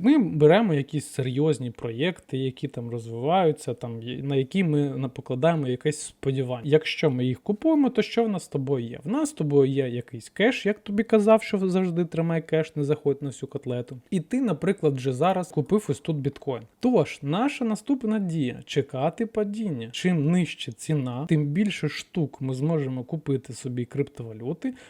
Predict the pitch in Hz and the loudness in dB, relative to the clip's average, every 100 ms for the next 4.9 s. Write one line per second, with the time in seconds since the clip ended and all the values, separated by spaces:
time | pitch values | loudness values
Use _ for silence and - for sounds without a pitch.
0 | _ - 143 - 147 131 127 175 247 - | _ 0 0 2 2 2 2 0 2 2
1 | 165 190 151 160 175 202 156 175 185 208 | 4 4 4 4 4 2 2 2 4 2
2 | - - 165 - 151 202 175 160 196 240 | -2 -2 -2 0 -2 0 0 2 4 4
3 | 269 233 170 - 143 156 202 269 269 240 | 6 4 0 0 0 0 2 2 4 4
4 | 196 - 120 - 175 196 277 277 202 | 4 2 -12 -4 2 4 4 4 0